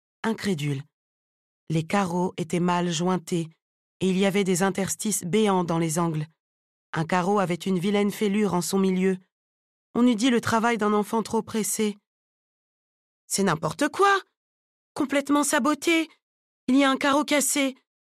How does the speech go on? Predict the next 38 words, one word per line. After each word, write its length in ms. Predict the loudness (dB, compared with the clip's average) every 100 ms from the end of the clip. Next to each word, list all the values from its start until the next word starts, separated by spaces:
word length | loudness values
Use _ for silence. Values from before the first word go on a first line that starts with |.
| _ _ _ -2
Comment 200 | 0 2
peux-tu 240 | 0 -2
te 80 | -2
contenter 460 | 0 0 0 0
d'un 140 | -2 0
travail 340 | 0 0 2
aussi 200 | 0 0
bâclé ? » 600 | 0 -2 0 -2 -2 -4 _ _ _ _ _ _ _ _ _ -4
demanda-t-elle 540 | 0 0 -2 -2 -2
à 80 | 0
l'homme. 300 | 0 -2 -4 -10 _ _ _ _ _ _ -6
Il 160 | -4
haussa 320 | -2 -2 0 0
les 160 | 0
épaules. 400 | -2 -2 -2 -2 -6 _ _ _ _ _ _ -6
Il 160 | -4
pensait 340 | -2 -2 0 0
manifestement 800 | 2 2 0 -2 -2 -2 0 0
qu'elle 180 | -2 -4
faisait 300 | -2 -2 -2
des 180 | -2
histoires 360 | -2 -2 -2 -4
pour 180 | -8 -8
rien. « 320 | -6 -6 -6 _ _ _ _ _ _ _ _ _ _ _ -4
Je 160 | -2
pense 240 | 0 0 0
que 80 |
c'est 180 | -4 -4
du 100 | -2
bon 180 | -2 -2
travail, 400 | 0 -2 -2 -4
tante. » « 360 | -6 -6 -8 _ _ _ _ _ _ _ _ _ _ _
Tu 100 | -4
veux 140 | -2
que 100 | 0
je 80 | -2
te 80 | -2
paye ? » 400 | 0 0 0 -2